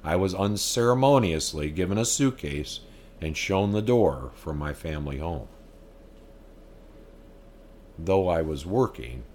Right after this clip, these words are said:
I had nowhere to stay initially. My parents engaged my brother, home from Vietnam, married and working in real estate, to assist me in using my three thousand dollars of childhood savings to purchase a home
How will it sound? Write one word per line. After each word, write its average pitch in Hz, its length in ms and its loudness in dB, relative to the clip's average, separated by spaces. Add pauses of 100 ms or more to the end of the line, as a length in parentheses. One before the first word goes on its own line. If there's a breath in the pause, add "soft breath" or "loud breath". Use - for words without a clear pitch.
(120)
I 80 80 -8
had 85 420 -4
nowhere 80 400 -4
to 67 100 -10
stay 87 320 -8
initially. 67 680 -10 (840 loud breath)
My 82 100 -2
parents 101 400 0
engaged 87 420 2
my 76 140 -4
brother, 82 420 2
home 92 260 -2
from 78 200 -8
Vietnam, 92 640 -2 (320 loud breath)
married 123 420 4
and 107 180 2
working 107 340 0
in 92 120 0
real 123 240 2
estate, 85 380 -4
to 92 140 0
assist - 480 0
me 147 120 0
in 120 80 0
using 104 420 2
my 82 260 0
three 123 460 0
thousand 104 560 0
dollars 98 480 2
of 78 120 -8
childhood 101 560 0
savings 78 680 -4 (380 loud breath)
to 92 80 -4
purchase - 540 -6
a 147 60 -2
home 78 500 0